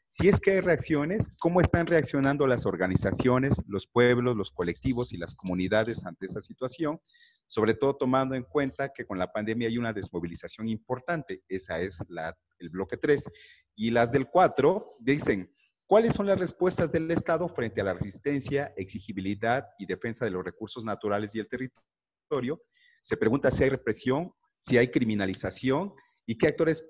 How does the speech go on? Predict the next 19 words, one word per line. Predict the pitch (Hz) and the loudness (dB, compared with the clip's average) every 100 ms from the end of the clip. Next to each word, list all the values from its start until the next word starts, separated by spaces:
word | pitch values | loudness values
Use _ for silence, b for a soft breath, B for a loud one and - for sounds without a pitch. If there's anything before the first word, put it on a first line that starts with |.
| _ _ | _ _
públicos | 151 170 139 123 - | 4 4 2 -2 -4
y | |
privados | 110 123 131 131 147 - | -2 0 2 2 0 -2
son | 139 | -6
quienes | 123 123 110 | -4 -6 -6
están | 107 127 | -8 -8
criminalizando | 123 127 120 107 98 110 104 107 147 135 131 | -4 -2 -2 -2 -4 -2 -2 0 0 2 2
o | 110 | 2
han | 113 | 2
perpetrado | 123 - 92 92 107 110 | 0 -2 -4 -2 0 0
las | 104 85 - | 0 -4 -6
violaciones | 104 90 87 107 98 | -4 -2 -2 -6 -4
a | 92 | -4
los | 80 | -4
derechos | - 87 101 - | -4 -4 -4 -8
humanos | 90 90 92 - | -4 -2 -2 -6
en | 85 | -10
esta | - 82 | -10 -8
coyuntura. | 82 76 76 73 71 | -8 -8 -12 -12 -12